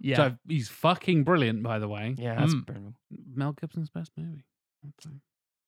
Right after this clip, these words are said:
Speaker 3: Uh, maybe.
Speaker 2: Mm.
Speaker 3: I'll have to think
Speaker 2: Your
Speaker 3: about that
Speaker 2: Passion
Speaker 3: one.
Speaker 2: of the Christ, man, Matthew?
Speaker 3: It's a well-made movie.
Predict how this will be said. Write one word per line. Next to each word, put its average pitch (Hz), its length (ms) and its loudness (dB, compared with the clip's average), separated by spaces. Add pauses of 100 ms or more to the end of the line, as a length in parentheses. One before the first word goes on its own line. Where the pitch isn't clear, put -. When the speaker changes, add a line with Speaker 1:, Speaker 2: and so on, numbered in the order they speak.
(160)
Speaker 3:
Uh, 175 540 6
maybe. 170 1120 4
Speaker 2:
Mm. 143 100 -2 (400)
Speaker 3:
I'll 143 100 -4
have 143 100 -6
to - 60 -20
think 151 80 2
Speaker 2:
Your 127 60 4
Speaker 3:
about 120 100 2
that 139 60 6
Speaker 2:
Passion 123 140 2
Speaker 3:
one. - 40 0
Speaker 2:
of 139 40 4
the 139 120 2
Christ, 156 320 2
man, 165 260 6
Matthew? 175 320 2 (500)
Speaker 3:
It's - 60 -16
a 127 40 -10
well-made 135 280 2
movie. 139 220 2